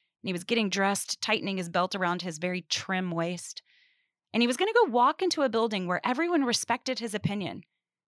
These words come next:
and probably never experimented with the new word that they had just learned, no, and how emphatically they could say it without being disciplined.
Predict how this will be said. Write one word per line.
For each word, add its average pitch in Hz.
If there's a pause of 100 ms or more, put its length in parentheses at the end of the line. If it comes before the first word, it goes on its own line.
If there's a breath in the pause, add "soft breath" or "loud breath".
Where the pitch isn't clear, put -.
(120)
and 233
probably 311
never 262
experimented 190
with 180
the 196
new 214
word 214
that 202
they 151
had 151
just 139
learned, 131 (260)
no, 170 (220 loud breath)
and 226
how 254
emphatically 233
they 185
could 175
say 233
it -
without 185
being 175
disciplined. 185